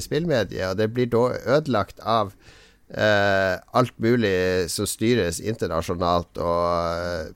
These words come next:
og, og krav, og, og uryddige forhold, og, eh, det er liksom, det er basert på sånn som media, eller sånn spe-,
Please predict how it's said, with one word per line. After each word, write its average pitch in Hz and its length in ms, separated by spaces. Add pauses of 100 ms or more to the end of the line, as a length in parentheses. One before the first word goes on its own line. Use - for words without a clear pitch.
og, 82 720
og - 160
krav, 113 560
og, 87 420 (1300)
og 113 260
uryddige 135 540
forhold, 123 600
og, 104 520 (460)
eh, 101 680
det 127 160
er 165 80
liksom, 156 380 (300)
det - 180
er 160 60
basert 190 460
på 110 220
sånn 131 200
som 113 200
media, 113 480 (520)
eller 98 220
sånn 98 240
spe-, 104 300